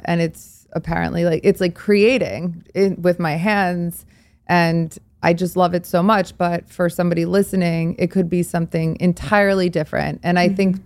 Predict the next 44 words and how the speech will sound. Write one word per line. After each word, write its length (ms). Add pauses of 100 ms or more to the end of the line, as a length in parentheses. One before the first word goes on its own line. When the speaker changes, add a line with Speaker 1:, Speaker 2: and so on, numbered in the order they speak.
Speaker 1:
even 240
just 160
being 200
able 220
to, 360 (580)
like, 320
understand 1080 (280)
when 440
you 160
are 160
feeling 400
good. 500
Like, 120
I'm 140
trying 340
to 60
teach 240
my 160
kids, 460
like, 320 (340)
think 160
about 240
how 220
it 120
makes 280
you 80
feel. 560 (220)
Like, 220
only 280
you 240
know 240
how 220
it 120
makes 260
you 100
feel. 440 (360)
And 180
the 80
things 320
that 180
make 240
you 100
feel 260
good 720